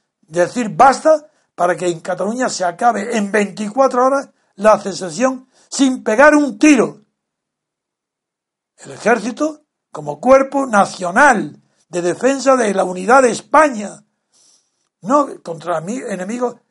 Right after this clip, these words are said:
exteriores o interiores. Parece poco enemigo el separatismo catalán y vasco y los intentos de imitarlo por toda España,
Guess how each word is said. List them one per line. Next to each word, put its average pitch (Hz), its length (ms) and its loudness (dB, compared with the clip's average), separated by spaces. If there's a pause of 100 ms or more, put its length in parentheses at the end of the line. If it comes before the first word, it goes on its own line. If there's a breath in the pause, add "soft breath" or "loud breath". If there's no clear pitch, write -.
(160)
exteriores 262 680 -2
o 285 200 6
interiores. 247 720 2 (320)
Parece 247 380 0
poco 302 320 2
enemigo 233 460 0
el 202 100 0
separatismo 190 720 -4
catalán 185 460 0
y 170 80 -8
vasco 175 500 -2 (540 soft breath)
y 226 100 -2
los 214 200 6
intentos 277 520 0
de 226 80 -8
imitarlo 214 480 0
por 208 160 -2
toda 214 240 2
España, 196 460 -6